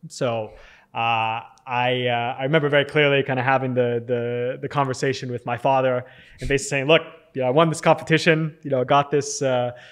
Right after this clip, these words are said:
this, the, this ten thousand dollars, uh, and I really believe in this. I really believe that, you know, this can be, um, you know, a solution, can be a business that can help people, uh,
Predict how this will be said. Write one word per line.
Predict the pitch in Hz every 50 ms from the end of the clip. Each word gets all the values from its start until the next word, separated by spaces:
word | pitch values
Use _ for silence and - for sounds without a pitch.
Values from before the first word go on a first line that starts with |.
| - - - -
this, | 131 131 127 123 -
the, | - 131 123 120
this | 120 127 -
ten | - 160 151
thousand | 143 139 139 131 135
dollars, | 131 131 131 131 135 139 135 139 135 - -
uh, | 127 123 120 117 123 131
and | 139 131
I | 139
really | 143 160 160 156
believe | 139 156 175 190 135
in | 120
this. | 104 98 - 117
I |
really | 117 127 127 123
believe | 120 120 127 135 135 135 127 117
that, | 120 117 117 120 117 - -
you | 123
know, | 117 113 110
this | 110 123 - -
can | - 120
be, | 117 120 117 117 117 113 113 - _ _ _ _ -
um, | 123 117 113 113 113 113 113 110 110 110 113 139 - _
you | - 147 123
know, | 110 110
a | -
solution, | - 131 127 135 135 - - 139 120
can | - 123
be | 120 117
a | 107
business | 131 123 120 131 127 123 - - -
that | - 120 117 -
can | - 117
help | 117 127 123 127 -
people, | 131 123 123 - 123 123 120 120 120 - - _ _ _ _ _ -
uh, | 117 117 117 113 113 113 113 127